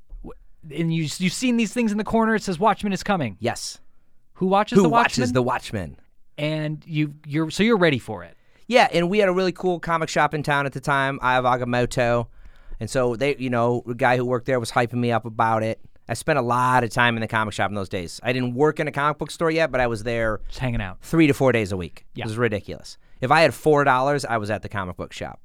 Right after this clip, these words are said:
Speaker 1: Mm-hmm.
Speaker 2: That's where I was. If I got any money, took some bottles back to the store, found some change in the couch,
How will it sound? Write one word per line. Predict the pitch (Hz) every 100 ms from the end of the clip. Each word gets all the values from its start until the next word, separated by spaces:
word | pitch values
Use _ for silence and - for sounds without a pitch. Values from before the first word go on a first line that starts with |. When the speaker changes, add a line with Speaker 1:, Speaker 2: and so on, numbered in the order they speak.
| -
Speaker 1:
Mm-hmm. | 101 120 127 _ -
Speaker 2:
That's | 113 -
where | 101
I | 90
was. | - - - _ _ -
If |
I | 117
got | 117 -
any | 139 131
money, | 120 107
took | 92 120
some | 127
bottles | 127 127 117
back | 127
to |
the | 120
store, | 135
found | 123 127 127
some |
change | 110 135 127 120
in |
the | 120
couch, | 127 127 120